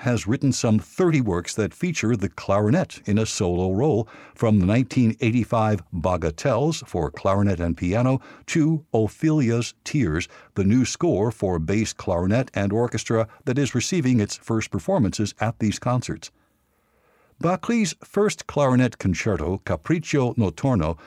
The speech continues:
was composed in the mid-nineteen eighties at the very end of what he calls his orthodox modernism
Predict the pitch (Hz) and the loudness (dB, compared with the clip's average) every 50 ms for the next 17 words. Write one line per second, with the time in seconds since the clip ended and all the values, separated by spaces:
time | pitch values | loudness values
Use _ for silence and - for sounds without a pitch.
0 | - - - - - 113 113 117 107 - - 131 123 120 - 160 165 156 156 - | -20 -20 -16 -6 -2 0 0 0 0 -2 -2 -2 0 0 0 2 2 2 2 0
1 | - - 131 123 127 127 117 113 113 127 165 180 160 120 117 117 120 110 - - | -2 -2 0 2 4 4 4 4 4 4 4 2 2 2 0 0 0 0 0 0
2 | 120 104 104 - - 135 135 - 98 95 95 - - - - - - - 120 - | 2 2 0 0 0 0 0 0 0 -2 -4 -6 -10 -18 -20 -12 -8 -8 -6 -4
3 | - 131 135 196 226 226 202 - - 151 123 110 110 120 117 - 101 90 117 156 | -4 -2 0 0 0 0 0 -2 0 0 2 2 2 2 2 0 -2 -2 -2 0
4 | 147 151 147 131 - 139 123 120 120 - - 117 113 - - _ _ _ _ - | 0 0 -2 -2 -2 0 0 0 0 0 0 0 -2 -2 -4 _ _ _ _ 0
5 | 131 160 185 165 - 156 139 139 135 131 127 - - - - - 113 107 113 123 | 0 0 0 0 0 -2 0 0 0 -2 -2 -4 -8 -6 -2 2 2 4 4 4
6 | 139 135 123 101 95 92 82 101 85 78 78 | 2 2 2 2 2 0 0 0 -2 -2 -2